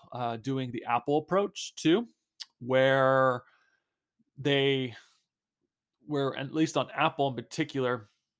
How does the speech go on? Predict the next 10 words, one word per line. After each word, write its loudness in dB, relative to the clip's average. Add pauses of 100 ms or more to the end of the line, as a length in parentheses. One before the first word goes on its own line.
(960)
that -2
they're -2
able 0
to -2 (140)
advertise 4
on -2
their -4
own -4
app -4
store. -4